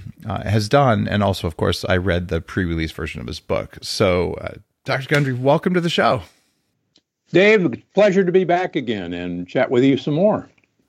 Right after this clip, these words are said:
Speaker 1: All right, I'm scrolling through a list of qualifications for you that I have in my preparation notes,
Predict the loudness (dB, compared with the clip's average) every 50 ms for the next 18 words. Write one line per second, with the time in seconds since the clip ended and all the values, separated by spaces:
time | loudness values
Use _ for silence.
0 | _ -12 -8 -6 -4 -2 -2 -2 -2 -2 -4 -4 -2 0 0 2 2 2 0 -2
1 | -2 0 0 0 0 -2 -2 -2 -2 -2 -2 -4 -8 -8 -2 0 2 2 2 0
2 | -2 -2 0 0 0 2 0 -2 -2 -2 -2 -2 0 2 2 2 2 2 0 -2
3 | -4 -4 -2 0 0 2 2 2 2 2 2 2 0 0 0 0 -2 -2 0 0
4 | 0 0 0 -2 -2 -4 -2 -2 -2 -2 -4 -6 -10 -16